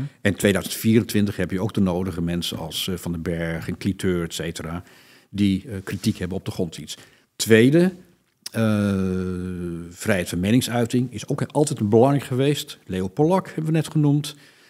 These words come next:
Eh, na de Tweede Wereldoorlog krijg je ook Constance Spicht, eh, Cliteur weer in de jaren, eh, tweeduizend zoveel.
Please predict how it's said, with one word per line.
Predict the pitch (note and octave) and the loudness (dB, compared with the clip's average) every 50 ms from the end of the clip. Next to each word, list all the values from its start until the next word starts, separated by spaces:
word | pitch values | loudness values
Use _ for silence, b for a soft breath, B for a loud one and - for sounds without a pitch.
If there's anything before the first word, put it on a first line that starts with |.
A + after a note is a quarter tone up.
| b b b | b b b
Eh, | b G#2+ G#2+ G#2+ G#2 | b -2 -2 0 0
na | G2+ G#2 G#2+ G2+ | 2 2 0 0
de | G2+ | -2
Tweede | - - G#2 F#2+ G2 F#2 | -2 -2 -2 -2 0 0
Wereldoorlog | G2+ G#2 G2+ G2+ G2+ F#2+ G2+ G2 F#2 F2 - | 2 2 2 2 0 0 -2 -2 -2 -4 -6
krijg | - F#2+ F#2+ F2+ F#2 - - | -6 -4 -4 -4 -4 -6 -6
je | G2 | -8
ook | F2 F2+ - | -8 -6 -6
Constance | - B2 A#2+ - - - D#3+ D#3+ D#3 - A2+ | -6 -6 -6 -4 -2 -2 0 0 -2 -2 -4
Spicht, | A2+ - - - F3+ E3+ D#3+ - - - - - G#2 | -6 -4 0 2 2 2 2 0 -4 -6 -4 -4 -2
eh, | G2+ G2 F#2+ F#2 F#2+ F#2+ F#2+ F#2+ F#2 F#2 F#2 - | -2 0 0 0 0 0 -2 -2 -4 -6 -6 -2
Cliteur | G#2+ G#2+ F#2+ - B2 A#2 A2 G2+ | -2 -2 0 2 4 4 4 4
weer | G2 G#2 G2 | 4 4 4
in | F#2+ G2 | 4 4
de | G#2 | 2
jaren, | G2 G#2 A2 G#2 G2+ G2+ G#2+ A#2 A#2 - - _ _ - | 2 2 2 2 2 2 0 0 -2 -4 -8 _ _ -6
eh, | A#2 A#2+ A2 A#2 A#2+ A#2 - | -4 -2 -2 0 -2 -2 -2
tweeduizend | - C#3+ B2+ A#2 B2 A#2 A2 A#2 C#3 - | 0 0 2 2 2 0 0 -2 -2 2
zoveel. | - G3+ F#3 F#3 D#3+ F3 F3 F3+ F3 | 4 6 6 6 6 6 4 4 4